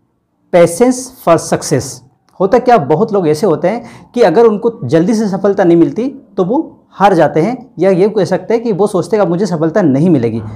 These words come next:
ऐसा नहीं है, आपको अपनी सफलता प्राप्त करने के लिए पेशेंस को रखना जरूरी है, धैर्य को रखना जरूरी है। अगर आप धैर्य रख के,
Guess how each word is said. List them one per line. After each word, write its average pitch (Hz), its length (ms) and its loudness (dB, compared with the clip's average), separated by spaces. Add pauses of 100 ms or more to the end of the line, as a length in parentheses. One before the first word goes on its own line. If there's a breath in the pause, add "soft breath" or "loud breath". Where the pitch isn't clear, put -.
(200 loud breath)
ऐसा 180 200 0
नहीं 170 280 4
है, 139 200 -4
आपको 147 340 -2
अपनी 190 500 -4
सफलता 175 500 -4
प्राप्त 147 360 -4
करने 143 240 0
के 156 100 -6
लिए 220 100 -2
पेशेंस 151 640 -2
को 196 140 -2
रखना 160 240 -2
जरूरी 135 340 -2
है, 214 200 -4 (300 loud breath)
धैर्य 180 300 2
को 190 100 -2
रखना 151 240 -2
जरूरी 117 320 -4
है। 117 200 -12 (120)
अगर 185 220 -2
आप 185 180 0
धैर्य 143 380 0
रख 165 200 0
के, 117 200 -6